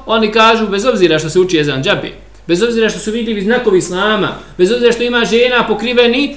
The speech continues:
to ništa za njih ne znači. To je akida koga? Haridžija. To nije akida ehli sunneta wal džemaa, braćo moja draga. Ta nije mesela. A? Znači, ništa to za njih ne znači.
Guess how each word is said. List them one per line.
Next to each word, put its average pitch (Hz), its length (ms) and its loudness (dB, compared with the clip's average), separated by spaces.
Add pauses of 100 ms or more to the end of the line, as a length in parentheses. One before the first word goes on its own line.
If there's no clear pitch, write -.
to 220 100 4
ništa 226 260 2
za 202 120 0
njih 208 140 2
ne 185 100 2
znači. 120 520 -2 (260)
To 254 220 6
je 226 120 4
akida 220 760 0 (120)
koga? 185 420 0 (380)
Haridžija. 160 500 0
To 233 120 4
nije 277 140 2
akida 247 300 0
ehli 220 140 2
sunneta 208 320 -2
wal 160 180 2
džemaa, 151 260 0
braćo 131 240 -4
moja 120 140 -4
draga. 117 340 -8 (480)
Ta 226 120 0
nije 262 160 -2
mesela. 226 420 2 (680)
A? 214 260 -2 (1400)
Znači, 262 320 0
ništa 320 280 4
to 262 180 0
za 240 120 0
njih 226 260 0 (180)
ne 202 200 4
znači. 233 500 0